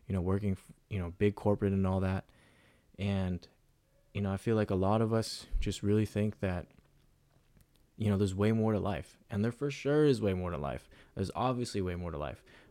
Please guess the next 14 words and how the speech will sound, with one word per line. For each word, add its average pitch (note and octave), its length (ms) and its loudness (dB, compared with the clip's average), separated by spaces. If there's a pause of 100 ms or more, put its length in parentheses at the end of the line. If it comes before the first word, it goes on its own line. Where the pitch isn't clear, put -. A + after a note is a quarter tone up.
But F#2+ 100 0
at F2+ 60 0
the G2 80 -2
same A2 260 0
time, G#2+ 400 2
we're B2 180 4
all A#2 120 2
stuck A2 320 -2
in G#2 80 2
this F#2 140 -2
mindset F2+ 520 -4
of, E2 300 -8 (360)
you F#2 80 -8
know E2+ 260 -8